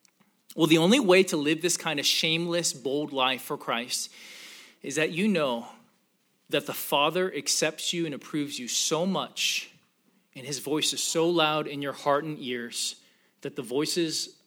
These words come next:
of anyone else, even your father or mother or your best friends or even your spouse,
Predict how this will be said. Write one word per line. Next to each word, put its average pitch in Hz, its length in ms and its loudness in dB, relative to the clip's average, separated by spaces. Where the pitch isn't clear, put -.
of 117 140 -12
anyone 156 400 -2
else, 113 520 -6
even 131 180 -8
your 165 140 -2
father 151 500 0
or 147 80 -2
mother 131 540 -6
or 131 180 -10
your 120 140 -4
best 131 300 -2
friends 127 760 -6
or 123 100 -6
even 139 180 -4
your 165 140 -2
spouse, - 720 -2